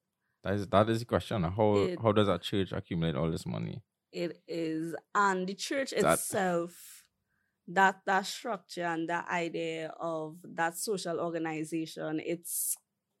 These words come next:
Speaker 2: always under continuous questioning and scrutiny because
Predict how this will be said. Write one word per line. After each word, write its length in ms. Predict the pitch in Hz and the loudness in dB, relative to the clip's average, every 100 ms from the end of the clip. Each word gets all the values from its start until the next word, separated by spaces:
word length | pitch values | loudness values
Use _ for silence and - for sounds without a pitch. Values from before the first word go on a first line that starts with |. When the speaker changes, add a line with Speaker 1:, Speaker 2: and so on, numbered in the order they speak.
| _ _ - | _ _ 6
Speaker 2:
always 600 | 254 240 233 247 254 - - | 8 10 8 4 0 -4 -2
under 300 | 220 190 190 | -2 0 -2
continuous 840 | 190 233 196 - 262 202 190 185 - _ _ | -2 -10 -8 -8 -4 0 0 -2 -8 _ _
questioning 640 | - 233 220 - 185 180 180 | 4 4 4 2 4 4 4
and 160 | 185 | 2
scrutiny 640 | 180 - 254 190 190 175 170 | -2 -4 -4 0 2 4 4
because 500 | 170 170 175 160 | 2 0 0 -2